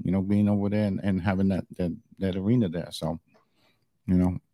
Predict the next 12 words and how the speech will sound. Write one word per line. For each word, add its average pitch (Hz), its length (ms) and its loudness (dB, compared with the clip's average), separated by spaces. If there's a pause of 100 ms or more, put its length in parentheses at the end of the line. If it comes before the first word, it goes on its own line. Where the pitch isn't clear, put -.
who 117 160 8
knows? 123 280 6
Maybe 107 280 8
they'll 107 180 8
end 110 160 10
up 101 80 4
building 107 280 6
something 101 400 0
down 101 240 0
by 104 120 0
the 101 100 2
Navy, 110 480 2